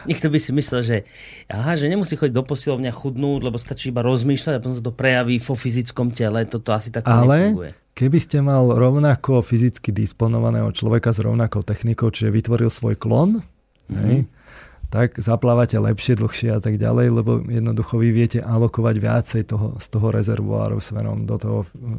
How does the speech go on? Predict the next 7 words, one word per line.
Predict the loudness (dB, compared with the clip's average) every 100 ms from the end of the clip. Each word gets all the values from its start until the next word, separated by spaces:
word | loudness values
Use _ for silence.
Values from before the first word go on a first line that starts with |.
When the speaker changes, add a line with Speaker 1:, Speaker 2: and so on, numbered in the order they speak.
| -8 -6 -2 0 0 -4
Speaker 2:
fyzického | -2 0 0 -2 -4
tela, | 0 0
viete | 0 0
sa | -2 -2
lepšie | -2 -2 -4
prekonať, | -2 -2 0 -2 -4 -8 -18 _ -8
hej. | -6